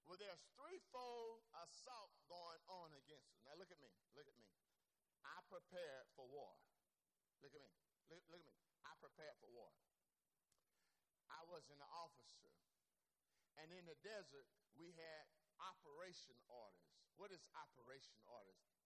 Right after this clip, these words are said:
They are orders on how we will attack the enemy. We never attack the enemy in one place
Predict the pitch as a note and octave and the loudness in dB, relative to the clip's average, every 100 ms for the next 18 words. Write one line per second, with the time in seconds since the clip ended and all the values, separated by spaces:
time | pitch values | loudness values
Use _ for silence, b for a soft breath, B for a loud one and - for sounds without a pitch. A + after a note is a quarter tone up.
0 | - D3 D#3 A#2 A2 C#3+ D#3+ E3 D3+ - | -4 0 0 0 0 2 2 0 -8 -10
1 | A2+ A#2+ C#3+ D3+ C#3 C3+ C#3+ G#2+ G2+ - | -10 -10 -4 -4 -4 -6 -8 -8 -10 -8
2 | D3 C#3 - - B2+ - C3+ A2 E2 - | -4 -4 -6 -14 -16 -12 -12 -12 -16 -20
3 | _ _ _ _ _ _ _ B B B | _ _ _ _ _ _ _ B B B
4 | B B D3+ E3+ D3+ D3 G#3+ A#3+ A3 G3+ | B B -12 -10 -10 -4 0 0 -2 -6
5 | F3+ - C3+ - - D#3+ D#3+ - - B2+ | -8 -8 -8 -8 -8 -2 -2 -4 -12 -16
6 | - D#3 F3 B2+ G#2 G2+ A2 - _ _ | -10 -6 -4 -4 -8 -12 -14 -20 _ _
7 | C#3+ A#2 G#2+ C#3+ E3+ F3 F3 D#3 _ _ | -6 -6 -6 -2 -2 -4 -10 -18 _ _
8 | - D#3 C#3+ C#3+ | -4 -2 -2 -4